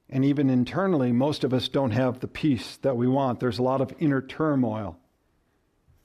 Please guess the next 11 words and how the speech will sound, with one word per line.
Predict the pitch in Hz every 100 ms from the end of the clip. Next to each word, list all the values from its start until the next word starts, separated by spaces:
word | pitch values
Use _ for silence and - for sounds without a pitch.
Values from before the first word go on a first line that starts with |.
| _ _ _ _
Like, | 131 127
if | 143 135 - - _
some | - 165
of | 175
us | 143 139
can't | - 151
even | 143 131
sit | 147 147
still, | - 165 139
right? | 113 117 135 - - _ _ _ _ _
Because | - 131 139 131 -